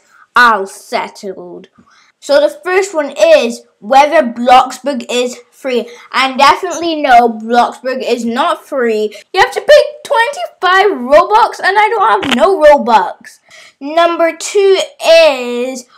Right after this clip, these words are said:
which one has free houses.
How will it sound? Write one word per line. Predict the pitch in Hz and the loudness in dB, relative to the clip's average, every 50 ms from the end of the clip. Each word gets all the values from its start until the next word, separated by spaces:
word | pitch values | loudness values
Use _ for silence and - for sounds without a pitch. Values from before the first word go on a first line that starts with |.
| _ _ | _ _
which | - 190 226 240 233 - - | -10 -6 -6 -6 -6 -6 -6
one | 330 320 330 370 | -6 -4 -4 -4
has | 339 302 - 233 262 262 262 277 226 - - - | -2 0 2 2 0 0 -2 -6 -10 -12 -12 -12
free | 240 240 233 233 247 247 | -8 -8 -6 -6 -4 -4
houses. | 240 - - - - 247 233 233 233 240 - 262 226 220 220 214 | -6 -6 -6 -2 2 2 2 2 0 -4 -8 -6 -6 -6 -8 -10